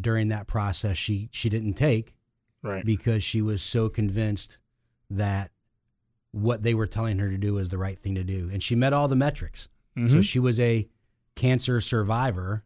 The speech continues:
Speaker 1: because she met the six-year
Speaker 2: Fi-,
Speaker 1: timeline.
Speaker 2: five-year, five-year.
Speaker 1: Five-year
Speaker 2: Yeah,
Speaker 1: timeline.
Speaker 2: yeah.
Speaker 1: Uh, and literally months after that timeline hit,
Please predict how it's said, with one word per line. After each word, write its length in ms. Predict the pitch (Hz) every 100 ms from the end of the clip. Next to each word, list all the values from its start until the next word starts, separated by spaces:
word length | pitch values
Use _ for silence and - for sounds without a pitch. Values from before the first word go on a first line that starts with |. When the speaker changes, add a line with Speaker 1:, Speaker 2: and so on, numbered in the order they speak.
| _
Speaker 1:
because 320 | 107 - 110
she 180 | - 113
met 300 | 107 113 -
the 140 | 104
six-year 960 | 98 - - 120 - 113 110 110 107 107
Speaker 2:
Fi-, 160 | - 113
Speaker 1:
timeline. 460 | 139 120 104 95 95
Speaker 2:
five-year, 400 | 151 139 120 98
five-year. 420 | - - 120 104
Speaker 1:
Five-year 400 | 120 127 120 120
Speaker 2:
Yeah, 100 | 143
Speaker 1:
timeline. 380 | 127 139 131 107 117 120 101 - _ _ _ _
Speaker 2:
yeah. 60 | 101
Speaker 1:
Uh, 300 | 101 98 101
and 320 | 104 107 104 101
literally 480 | 117 135 131 120
months 400 | 107 107 123 123
after 300 | 110 113 -
that 220 | 107 110 -
timeline 580 | 120 123 120 117 113
hit, 320 | 92 151 104